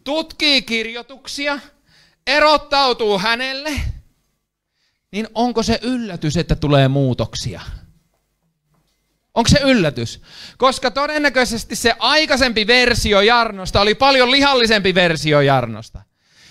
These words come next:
Se oli paljon itsekeskeisempi versio Jarnosta. Se oli jotakin muuta, mitä se nyt on, jos hän on päättänyt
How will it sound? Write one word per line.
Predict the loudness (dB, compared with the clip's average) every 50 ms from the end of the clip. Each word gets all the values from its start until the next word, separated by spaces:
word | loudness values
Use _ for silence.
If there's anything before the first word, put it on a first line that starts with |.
| _ _
Se | 0 2 4 4
oli | 4 4 2 2
paljon | 2 2 2 4 4 2 2
itsekeskeisempi | 0 0 0 0 -2 0 2 2 2 2 2 4 2 4 4 2 2 0 0 0
versio | 0 0 0 -2 -4 -2 0 0
Jarnosta. | 2 2 2 0 0 -4 -6 -8 -8 -6 -4 0
Se | 0 2
oli | 2 0 -2 -2 -8 -16 -6
jotakin | -4 -2 0 0 0 0 0 -2 -2
muuta, | 0 0 0 0 0 0 0 0 0 -2 -2 -2 -8
mitä | -10 -10 -8 -8 -4
se | -2 -2 0
nyt | 0 0 -2 -2 -4 -6 -2
on, | 0 2 2 2 2
jos | 0 0 0 -2 -4 -4
hän | -4 -2 -2 -2
on | -2 -2 -4 -2
päättänyt | 0 0 0 0 -2 -2 -4 -4 -2 -2 -4 -6